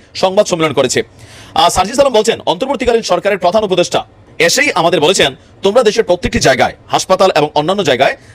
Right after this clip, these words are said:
যারা শহীদ হয়েছে, আহত হয়েছে, তাদের কাছে যাও, তোমরা খোঁজ নাও এবং একটি বাস্তবসম্মত তালিকা আমাদের দাও।" সার্জিস বলছেন, "এই মানুষগুলোর গুরুত্ব আমাদের কাছে সবার আগে।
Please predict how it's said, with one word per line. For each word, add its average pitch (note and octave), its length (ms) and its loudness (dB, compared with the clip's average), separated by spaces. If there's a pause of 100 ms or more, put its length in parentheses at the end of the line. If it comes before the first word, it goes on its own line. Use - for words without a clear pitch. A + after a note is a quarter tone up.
যারা C#3+ 180 2
শহীদ G3 340 0
হয়েছে, A#3 340 4 (220)
আহত - 260 -2
হয়েছে, D3 340 0 (180)
তাদের F#3+ 260 -2
কাছে - 220 -4
যাও, - 200 -8 (360)
তোমরা F#3+ 200 2
খোঁজ F#3 280 0
নাও A3 260 4
এবং G#3+ 320 2
একটি E3 180 -6
বাস্তবসম্মত G3+ 720 -2
তালিকা F#3+ 320 -2
আমাদের C3 240 0
দাও।" - 200 0 (440)
সার্জিস G3 260 0
বলছেন, C4 240 0
"এই A3 180 0
মানুষগুলোর B3+ 480 -2
গুরুত্ব D#3+ 420 0
আমাদের E3 300 -2
কাছে F#3+ 220 -2
সবার A3 360 2
আগে। G2+ 200 0